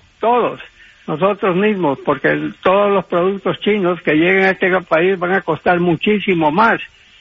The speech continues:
Y estamos tan acostumbrados a que China hace casi todo, que vamos a sufrir un trancazo cuando vayamos de compras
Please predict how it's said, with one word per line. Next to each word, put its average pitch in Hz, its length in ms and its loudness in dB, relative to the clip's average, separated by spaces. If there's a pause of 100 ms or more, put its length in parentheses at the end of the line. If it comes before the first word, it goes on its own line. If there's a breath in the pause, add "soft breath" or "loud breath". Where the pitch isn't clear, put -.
(160 soft breath)
Y 156 100 0
estamos 190 420 0
tan 190 160 0
acostumbrados 185 920 0
a 139 100 -6
que 143 220 -10
China 185 400 0
hace 180 200 -2
casi 185 340 -2
todo, 202 440 0 (380 soft breath)
que 151 100 2
vamos 180 360 0
a 160 40 -6
sufrir 180 380 0
un 196 120 -4
trancazo 175 720 -2
cuando 156 360 0
vayamos 160 420 0
de 160 100 -2
compras 185 560 0